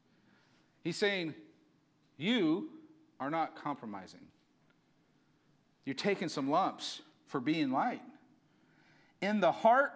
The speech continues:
this is, listen to this. This was pretty important. I had to write it down 'cause I would mess it up. In the heart of satanic opposition, this is where they're at. In the heart of satanic opposition, where Satan's throne, where Satan dwells, they showed their faith by their works.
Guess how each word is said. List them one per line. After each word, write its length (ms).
this 180
is, 140
listen 240
to 60
this. 160
This 200
was 80
pretty 180
important. 280
I 20
had 80
to 60
write 180
it 80
down 180
'cause 220
I 80
would 140
mess 200
it 80
up. 160
In 120
the 100
heart 220
of 80
satanic 540
opposition, 840
this 160
is 120
where 140
they're 140
at. 180
In 140
the 120
heart 360
of 80
satanic 500
opposition, 540
where 140
Satan's 400
throne, 460
where 120
Satan 340
dwells, 580
they 80
showed 260
their 120
faith 340
by 100
their 180
works. 520